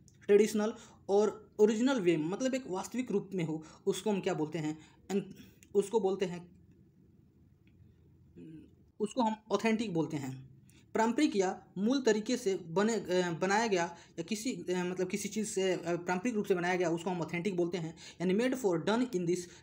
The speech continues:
traditional or original way, यानी उसको बोलते हैं ऑथेंटिक, ठीक है। एग्जांपल देख लेते हैं,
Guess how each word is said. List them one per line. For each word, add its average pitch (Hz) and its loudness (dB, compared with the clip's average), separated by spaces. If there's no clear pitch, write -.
traditional 202 2
or 165 -2
original 180 2
way, 135 -4
यानी 185 -4
उसको 196 0
बोलते 170 0
हैं 220 -4
ऑथेंटिक, 151 -4
ठीक 208 4
है। 226 0
एग्जांपल 202 -2
देख 240 2
लेते 214 -2
हैं, 175 -8